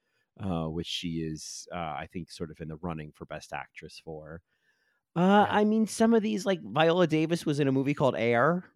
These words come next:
Speaker 1: Okay.
Speaker 2: Yeah, Keon saw that. He loved it.
Speaker 1: Oh,
Speaker 2: He
Speaker 1: well,
Speaker 2: said she was great.
Speaker 1: well, she's number twelve on the list.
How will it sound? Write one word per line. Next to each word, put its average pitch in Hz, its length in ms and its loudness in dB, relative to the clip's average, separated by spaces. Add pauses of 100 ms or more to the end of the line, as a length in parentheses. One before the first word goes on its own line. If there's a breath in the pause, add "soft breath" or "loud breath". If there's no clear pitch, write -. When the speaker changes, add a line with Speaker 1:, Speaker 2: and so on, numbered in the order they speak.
(140)
Speaker 1:
Okay. 180 300 -4 (380)
Speaker 2:
Yeah, 196 320 4 (200)
Keon 175 340 0
saw 113 200 0
that. 104 140 0
He 113 80 -2
loved 101 300 0
it. - 160 -6 (180)
Speaker 1:
Oh, 127 360 2
Speaker 2:
He 113 100 -8
Speaker 1:
well, 107 100 -2
Speaker 2:
said 110 100 0
she - 120 -8
was 95 120 -10
great. 107 300 -2 (400)
Speaker 1:
well, 131 140 0
she's 95 280 -8
number 101 200 0
twelve 123 280 2
on 131 60 0
the 135 80 4
list. - 480 -2